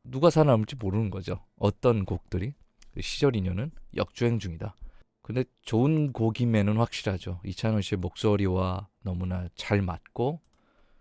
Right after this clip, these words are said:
그 메시지가 우리 가슴팍에 꽂히고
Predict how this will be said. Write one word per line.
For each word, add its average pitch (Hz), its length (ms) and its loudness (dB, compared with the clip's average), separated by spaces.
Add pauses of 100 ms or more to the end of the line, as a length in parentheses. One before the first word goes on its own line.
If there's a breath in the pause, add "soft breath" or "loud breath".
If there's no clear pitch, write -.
(240)
그 95 500 0
메시지가 104 800 0
우리 90 320 -2
가슴팍에 90 800 -6
꽂히고 - 680 -4